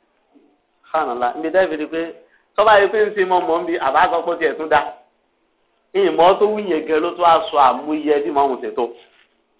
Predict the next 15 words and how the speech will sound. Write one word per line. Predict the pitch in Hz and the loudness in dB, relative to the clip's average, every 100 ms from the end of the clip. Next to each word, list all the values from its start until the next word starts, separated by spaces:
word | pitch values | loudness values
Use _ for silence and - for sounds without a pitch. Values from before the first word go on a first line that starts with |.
| 131 | -4
Ìgbà | 147 | 0
àwọn | 170 196 | 2 2
mẹ́rẹ̀ẹ̀wá | 196 170 147 | 2 4 4
ju | 147 | 2
gbogbo | 147 147 151 | -4 -4 -2
àdéhùn | 165 165 147 | -2 -4 -8
ọgọ́rùn-ún | 139 160 139 | -4 -4 -4
tí | 156 | -6
mọ̀ọ́mù | 156 135 | -8 -4
sọ | 135 | -6
pé | 143 | -6
wọn | 147 120 | -6 -4
ò | |
mọ̀ | 110 113 | -4 -6
tán. | 131 | -6